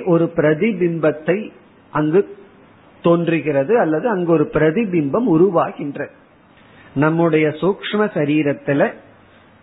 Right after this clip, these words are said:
கூட்டஸ்தனுடைய பிரதிபிம்பமானது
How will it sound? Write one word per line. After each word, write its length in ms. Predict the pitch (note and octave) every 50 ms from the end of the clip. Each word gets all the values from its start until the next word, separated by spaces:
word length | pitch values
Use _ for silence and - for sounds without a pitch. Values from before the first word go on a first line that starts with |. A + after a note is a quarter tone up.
| - - - - -
கூட்டஸ்தனுடைய 1200 | G3 G#3+ A#3+ C4 C4+ B3+ B3+ A#3 A3 A3 - - - G#3 G3 F#3 F3+ F3 F3 E3+ E3 E3 E3+ G3+ A#3 A3+
பிரதிபிம்பமானது 1300 | - - E3 E3+ F3 E3 E3 B3 B3+ G#3 A#3+ A3+ A3 A3 F#3 F#3+ F3+ E3 E3 D#3 D3+ D3+ D3+ D3 C#3+ C#3 D#3+